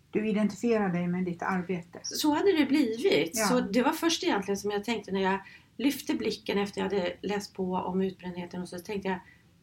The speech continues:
Speaker 2: men är jag så värdelös? För här s-, är jag ju med mina tre barn och
Speaker 1: Ja.
Speaker 2: min familj.
Speaker 1: Ja.
Speaker 2: En sambo som jag har levt med länge och det är väl bra.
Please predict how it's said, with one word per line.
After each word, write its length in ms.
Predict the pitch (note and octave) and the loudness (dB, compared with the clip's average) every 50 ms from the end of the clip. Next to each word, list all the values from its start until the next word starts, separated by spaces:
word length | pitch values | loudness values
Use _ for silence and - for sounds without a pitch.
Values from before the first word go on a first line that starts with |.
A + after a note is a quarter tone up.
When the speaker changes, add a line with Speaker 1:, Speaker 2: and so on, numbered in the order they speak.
| - | -8
Speaker 2:
men 220 | - G#3 G#3+ G#3+ - - _ _ _ _ _ - | -6 -4 -4 -4 -6 -10 _ _ _ _ _ -4
är 260 | G3 F#3 F#3 G#3 B3 | -2 0 0 0 0
jag 120 | D#4+ D#4+ - | 0 -2 -2
så 140 | - G#3 E3+ | -4 -6 -4
värdelös? 760 | F3+ F3+ F3 F3 E3+ E3+ E3+ F3 F3+ F3+ F#3 - - - - _ _ _ _ _ _ _ - - | -4 -4 -4 -6 -8 -10 -8 -8 -6 -6 -8 -8 -12 -18 -20 _ _ _ _ _ _ _ -12 -8
För 100 | G#3 G3+ | -6 -4
här 140 | G3+ A3+ | -4 -4
s-, 520 | A#3 A#3 - - - - - - - - - - _ _ - | -4 -6 -6 -12 -12 -14 -14 -14 -16 -16 -18 -18 _ _ -6
är 160 | - A3 A#3+ C4 | -4 -2 -2 -2
jag 100 | C4 B3+ | -2 -2
ju 160 | G#3+ F#3+ G3+ | -2 -2 0
med 100 | G3+ G#3 | 0 0
mina 220 | G#3 G#3 G3+ G3+ | 0 0 -2 -2
tre 340 | G3+ - - F#3+ G3+ G3 F#3+ | -4 -6 -6 -4 -4 -4 -4
barn 460 | E3 - - G3+ - - - C#4 A#3 | -4 -4 0 0 0 2 2 2 4
och 60 | B3+ C4 | 4 6
Speaker 1:
Ja. 80 | C4+ | 6
Speaker 2:
min 160 | D#4 D#4+ D4+ | 6 6 6
familj. 600 | - G#3 G#3+ G#3 F#3+ - G4+ - - - D3+ D#3+ F#3+ B3 | 4 4 4 6 6 6 6 4 4 4 2 4 4 4
Speaker 1:
Ja. 340 | C4 D4 D#4 D#4 B3 A3+ - - | 4 4 2 0 0 -2 -2 0
Speaker 2:
En 140 | - B3 B3 | 0 0 0
sambo 520 | B3 - - - - D4 F4+ F4+ D#4 C4+ | 0 0 0 2 2 2 2 2 0 0
som 140 | - A3+ A3+ | 0 0 -2
jag 80 | A3+ G#3+ | 0 0
har 60 | G3+ | 0
levt 240 | G3 G#3 G3+ G3 - | 0 0 0 -2 -2
med 180 | G3+ G#3 G3+ G3+ | -4 -2 -2 0
länge 420 | A3 A3+ G#3+ G3 F#3+ F#3+ G3 G3 | 0 0 0 0 0 0 0 0
och 160 | F#3+ F#3+ F#3+ F#3+ - - - _ _ _ _ _ _ _ _ _ _ _ _ _ _ _ _ | 0 0 -2 -4 -6 -14 -20 _ _ _ _ _ _ _ _ _ _ _ _ _ _ _ _
det 340 | - F4+ E4 - E4+ - G4+ | -16 -12 -6 -4 0 4 4
är 60 | G4 D#4+ | 4 4
väl 120 | E4 C#4 - | 2 -2 -2
bra. 380 | - - - B1+ - - - | -2 -4 -4 -4 -6 -8 -10